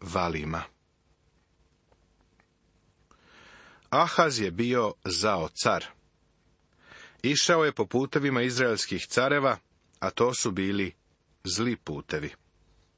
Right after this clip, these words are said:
David je bio ljudski standard po kome su odmeravani ovi carevi. Ovaj čovek, Ahaz, nije ispunio taj ljudski standard.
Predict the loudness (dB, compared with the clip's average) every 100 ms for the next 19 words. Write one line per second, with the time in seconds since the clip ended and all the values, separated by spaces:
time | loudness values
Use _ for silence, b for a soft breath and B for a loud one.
0 | _ _ _ _ b b b b b b
1 | _ 2 4 4 2 0 -2 0 0 0
2 | -2 -4 -6 -6 0 0 0 -2 -4 -10
3 | B B B B B -2 2 0 2 -2
4 | 0 0 0 0 2 2 2 0 0 -4
5 | -6 -6 -4 -6 0 2 0 -4 -18 _
6 | _ _ _ _ _ _ _ -2 -2 -2
7 | 0 0 -2 -6 -14 _ -8 -6 -2 -2
8 | -2 -6 -10 _ B B B B B B
9 | B -4 0 2 0 0 -2 -2 0 -2
10 | 0 0 2 0 -2 -12 _ _ -6 -4
11 | -4 -6 -4 -4 -2 0 0 -2 -6 -10